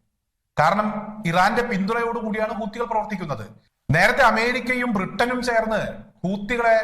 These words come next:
ആക്രമിക്കുന്നതിന് വേണ്ടി, ഹൂത്തികളെ ഇല്ലാതാക്കുന്നതിന് വേണ്ടി ഇറങ്ങി പുറപ്പെട്ടതാണ്. അന്ന് ഹൂത്തികൾക്ക് മുന്നിൽ ബ്രിട്ടന് പിടിച്ചു നിൽക്കാൻ കഴിയാത്ത ഒരു സാഹചര്യം ഉണ്ടായി,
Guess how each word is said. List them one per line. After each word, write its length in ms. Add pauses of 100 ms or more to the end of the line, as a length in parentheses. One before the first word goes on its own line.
(280)
ആക്രമിക്കുന്നതിന് 640
വേണ്ടി, 200
ഹൂത്തികളെ 320
ഇല്ലാതാക്കുന്നതിന് 720
വേണ്ടി 240
ഇറങ്ങി 260
പുറപ്പെട്ടതാണ്. 540 (920)
അന്ന് 220
ഹൂത്തികൾക്ക് 480
മുന്നിൽ 260 (360)
ബ്രിട്ടന് 340
പിടിച്ചു 260
നിൽക്കാൻ 320
കഴിയാത്ത 360
ഒരു 100
സാഹചര്യം 380
ഉണ്ടായി, 180